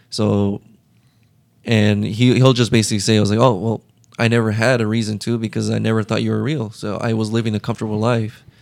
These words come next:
I was like, "Oh, so because you live in a comfortable life, you don't believe in me?"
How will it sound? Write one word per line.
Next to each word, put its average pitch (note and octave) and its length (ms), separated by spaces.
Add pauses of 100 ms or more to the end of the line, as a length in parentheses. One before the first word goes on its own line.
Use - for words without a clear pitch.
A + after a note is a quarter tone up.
(300)
I - 80
was A2 120
like, G2+ 120
"Oh, C3 320 (760)
so - 160
because G#2 380 (400)
you B2+ 120
live A#2+ 160
in G#2+ 60
a G#2 60
comfortable G2+ 400
life, A2 520 (720)
you A2+ 140
don't G#2 120
believe B2 260
in G2+ 140
me?" G#2+ 200